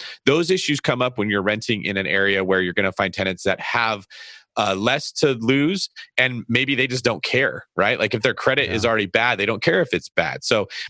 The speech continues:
Speaker 1: I ask myself that question when I'm choosing the tenant. Would this person force me to evict them? Would they have any skin in the game?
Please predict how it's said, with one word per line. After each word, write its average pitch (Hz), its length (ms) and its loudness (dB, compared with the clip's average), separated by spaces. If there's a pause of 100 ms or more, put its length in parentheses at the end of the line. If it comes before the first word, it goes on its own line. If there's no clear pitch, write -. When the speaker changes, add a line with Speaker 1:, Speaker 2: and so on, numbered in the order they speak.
(140)
Speaker 1:
I 143 140 2
ask 170 200 2
myself 160 320 0
that 120 140 0
question 120 340 0
when 107 100 2
I'm 107 120 0
choosing 107 320 0
the 87 80 -2
tenant. 117 440 -2 (420)
Would 123 200 2
this 147 180 0
person 117 640 0 (160)
force - 400 0
me 123 140 0
to 117 140 2
evict 98 260 0
them? 87 100 -2
Would 92 120 -2
they 101 100 2
have 127 200 -2
any 139 160 0
skin 139 280 0
in 120 100 -2
the 101 80 2
game? 85 240 -4